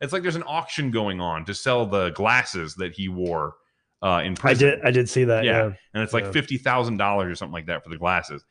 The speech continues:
Speaker 1: And whoever you are, um, if you buy those glasses and you don't immediately burn them or destroy them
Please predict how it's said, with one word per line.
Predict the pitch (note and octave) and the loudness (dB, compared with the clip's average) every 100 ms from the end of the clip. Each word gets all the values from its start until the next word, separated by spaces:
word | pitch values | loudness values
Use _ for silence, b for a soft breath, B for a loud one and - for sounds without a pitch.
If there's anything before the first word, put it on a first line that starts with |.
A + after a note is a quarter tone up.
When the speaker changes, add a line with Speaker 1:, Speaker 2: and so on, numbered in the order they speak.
| b b - | b b -4
Speaker 1:
And | G#2 G#2 - | -2 -2 -2
whoever | A2+ C#3+ D#3+ | 2 4 4
you | E3+ D3+ | 4 6
are, | C3 G2+ F2+ b b b _ _ | 6 6 4 b b b _ _
um, | A2+ A2 G#2 G#2 | 0 2 0 0
if | A2+ | -2
you | A2 | 0
buy | G#2 A2 D#3 | 2 2 2
those | E3 | 0
glasses | C3+ D3+ D3 G#2+ F2+ E2 - _ | 0 2 2 2 -2 -4 -10 _
and | A2+ | -2
you | A#2 | 0
don't | B2 C3 | 2 2
immediately | A#2+ C3+ E3 D#3 | 2 2 0 -2
burn | C3+ G2 B2+ D3 C3+ F#2 | -2 0 4 6 4 2
them | C#2+ D2+ - _ _ - | -4 -10 -16 _ _ -2
or | A2 | -2
destroy | G2 - D3 D3+ A2+ | -2 -2 4 4 4
them | D#2+ D#2+ F2+ | 0 -4 -10